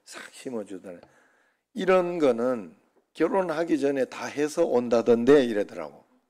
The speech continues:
나 그거 누구한테 들은 적이 없어요. 그런데 "이런 거는 결혼하기 전에 다 해서 온다던데." 이렇게 가르쳐줘. 내 서-, 내 머릿속에 확 그 생각이 들더라고.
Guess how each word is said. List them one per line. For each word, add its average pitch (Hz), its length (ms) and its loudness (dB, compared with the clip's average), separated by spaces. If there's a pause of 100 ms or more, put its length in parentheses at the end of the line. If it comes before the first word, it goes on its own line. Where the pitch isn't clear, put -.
(1200)
나 175 160 -4
그거 180 300 0
누구한테 170 560 0
들은 254 360 0
적이 139 220 -2
없어요. 131 520 -8 (840)
그런데 208 480 0 (220)
"이런 202 340 2
거는 175 360 2
결혼하기 170 580 -2
전에 147 240 0
다 113 200 -4
해서 147 380 -2 (240)
온다던데." 165 1300 4 (240)
이렇게 202 400 4
가르쳐줘. 113 540 0
내 135 240 4
서-, 160 240 2 (340)
내 165 220 4
머릿속에 165 520 6
확 147 480 0
그 180 120 4
생각이 185 440 2
들더라고. 101 460 -8